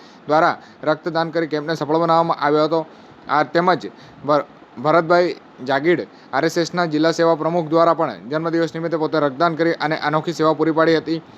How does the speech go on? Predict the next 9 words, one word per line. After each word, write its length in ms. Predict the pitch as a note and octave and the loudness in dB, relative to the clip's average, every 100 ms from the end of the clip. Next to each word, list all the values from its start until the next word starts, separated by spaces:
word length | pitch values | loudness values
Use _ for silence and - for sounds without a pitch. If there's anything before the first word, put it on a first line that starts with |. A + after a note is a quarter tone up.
| - - | -20 -6
આ 100 | C#3+ | -2
સાથે 240 | E3 D#3+ E3+ | 0 0 0
ફાર્માસિસ્ટ, 640 | D#3 D3 E3 D#3+ E3 D#3 | 0 2 2 0 -2 -2
કાઉન્સેલર, 480 | D3 D3+ E3 D#3+ D#3 - - - - - - | -4 -2 2 2 0 -8 -20 -20 -20 -20 -4
આઈ 260 | C#3 D#3+ D#3 - | 0 2 2 -4
સી 240 | - - E3 | -6 0 2
ટી 180 | D#3+ D#3 | 2 2
સી 160 | E3+ | 2
કાઉન્સેલર 460 | D#3 D#3 D#3+ D#3+ | 0 0 2 2